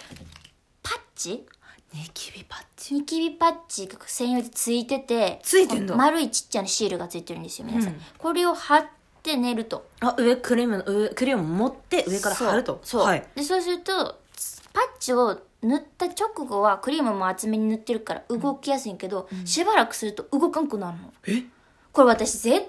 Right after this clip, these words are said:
Speaker 1: 対、顎やしさ、お布団とこすれて朝になったら絶対取れてるやん、もうクリームつくやんと思っててんけど、
Speaker 2: うん。
Speaker 1: 朝までちゃんとついてて。
Speaker 2: へー。
Speaker 1: 私寝相結構悪いんですけど。
Speaker 2: うん。
Speaker 1: ついてて、しかも、
Speaker 2: うん。
Speaker 1: これが、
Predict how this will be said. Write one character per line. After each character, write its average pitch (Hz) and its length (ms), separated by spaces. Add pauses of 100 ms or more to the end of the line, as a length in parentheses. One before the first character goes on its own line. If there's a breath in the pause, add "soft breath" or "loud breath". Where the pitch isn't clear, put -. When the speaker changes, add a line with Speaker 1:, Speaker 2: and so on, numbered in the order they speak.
(100)
Speaker 1:
対、 - 140
顎 240 300
や 254 120
し 233 100
さ、 196 300
お 190 40
布 170 160
団 262 160
と 214 100
こ 208 140
す 208 120
れ 190 120
て 185 160
朝 190 280
に 214 80
な 196 120
っ 180 60
た 196 100
ら - 0
絶 262 260
対 494 180
取 247 200
れ - 20
て 226 160
る 214 80
や 208 80
ん、 202 100
も 196 140
う 190 60
ク - 100
リ - 100
ー - 80
ム 208 120
つ - 120
く - 120
や - 180
ん 220 80
と 214 80
思 190 120
っ 190 60
て - 80
て 196 120
ん 175 40
け 196 80
ど、 175 160
Speaker 2:
う 226 60
ん。 185 220
Speaker 1:
朝 294 240
ま 262 100
で 190 120
ち - 100
ゃ 247 40
ん 240 80
と 226 80
つ - 140
い 190 80
て 196 120
て。 196 100
Speaker 2:
へ 180 40
ー。 415 540
Speaker 1:
私 254 180
寝 240 120
相 262 160
結 269 160
構 226 100
悪 202 180
い 190 40
ん 180 40
で 170 80
す - 60
け 180 100
ど。 175 100
Speaker 2:
う 190 60
ん。 165 240 (220)
Speaker 1:
つ 247 180
い 269 140
て 294 160
て、 226 180
し - 120
か 311 160
も、 262 280
Speaker 2:
う 208 40
ん。 180 280 (460)
Speaker 1:
こ 330 100
れ 320 160
が、 330 380